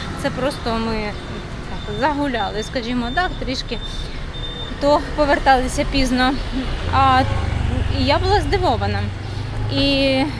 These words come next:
з-, ось за цими столиками, так, в основному переважно сиділи в'єтнамці. Ми йшли вздовж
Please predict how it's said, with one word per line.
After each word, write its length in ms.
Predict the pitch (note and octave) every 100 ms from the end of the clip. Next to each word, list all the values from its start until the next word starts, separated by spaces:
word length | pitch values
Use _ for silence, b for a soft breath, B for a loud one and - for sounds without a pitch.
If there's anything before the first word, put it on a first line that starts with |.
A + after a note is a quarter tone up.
| A3+
з-, 920 | G#3+ - - - - - - - G#3
ось 160 | G#3+ G#3
за 120 | C#4
цими 280 | D#4+ A3+ G#3
столиками, 680 | - D4 E4+ E4 A3 A3 G#3
так, 120 | C4 D4+ A3+
в 40 |
основному 360 | - A3+ C4+ B3+
переважно 460 | C4+ A#3 C#4 C4 - B B B - -
сиділи 640 | A#3+ B3 G3 A3+ C#4 C4+
в'єтнамці. 640 | A3+ G#3+ A3 A3 G3 - G#3+
Ми 140 | A3
йшли 300 | A3+ - A3+
вздовж 400 | G#3+ G#3+ G#3+ -